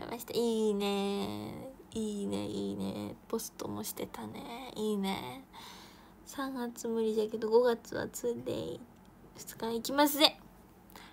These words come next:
待ってます。ちょこちょこっと。特別期間一月上旬に受け取っ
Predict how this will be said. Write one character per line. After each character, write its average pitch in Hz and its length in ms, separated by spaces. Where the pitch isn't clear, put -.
待 262 160
っ - 40
て - 160
ま 92 640
す。 - 440
ち 415 80
ょ - 40
こ 349 200
ち 359 160
ょ - 20
こ 392 140
っ 370 40
と。 - 200
特 - 280
別 247 180
期 240 300
間 - 220
一 233 200
月 240 680
上 214 180
旬 233 420
に 247 180
受 240 160
け 233 100
取 - 220
っ - 20